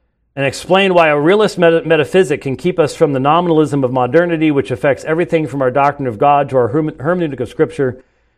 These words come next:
the beatific vision itself. I simply invite everybody to just read through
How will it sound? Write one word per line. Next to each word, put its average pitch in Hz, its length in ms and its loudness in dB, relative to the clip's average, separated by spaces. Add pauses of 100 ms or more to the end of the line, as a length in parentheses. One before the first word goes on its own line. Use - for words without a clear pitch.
(120)
the 143 140 0
beatific 160 540 0
vision 131 360 -2
itself. 113 460 -2 (2500)
I 151 120 4
simply 220 300 0
invite 160 240 2
everybody 143 380 2
to 131 120 -8
just 135 260 -4
read 147 240 -2
through 139 460 -2